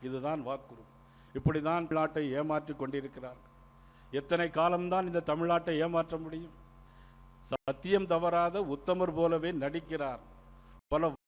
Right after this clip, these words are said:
வகையில் சமயம் பார்த்து கொள்ளை அடிக்கிறார். இது புரட்சித் தலைவர் எம் ஜி ஆருடைய பாட்டு. ஆக, கலந்து கொண்ட அண்ணன் ஹெச் ஆர் அவர்கள், அண்ணன் பொன்னார்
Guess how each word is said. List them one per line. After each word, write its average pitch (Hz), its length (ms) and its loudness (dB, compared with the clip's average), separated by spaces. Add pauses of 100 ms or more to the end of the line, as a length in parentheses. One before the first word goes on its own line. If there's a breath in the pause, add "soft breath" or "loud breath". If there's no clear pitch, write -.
(240)
வகையில் 185 480 0
சமயம் 180 440 2
பார்த்து 180 400 0
கொள்ளை 160 360 2
அடிக்கிறார். 139 540 -2
இது 131 120 -4
புரட்சித் 165 400 0
தலைவர் 147 220 0
எம் 135 80 -8
ஜி 147 60 2
ஆருடைய 139 340 0
பாட்டு. 127 320 -6 (1300 loud breath)
ஆக, 170 180 6 (960)
கலந்து 190 380 2
கொண்ட 165 460 2 (420)
அண்ணன் 151 240 2
ஹெச் 147 280 2
ஆர் 170 100 6
அவர்கள், 165 320 0 (920 loud breath)
அண்ணன் 156 280 0
பொன்னார் 165 560 0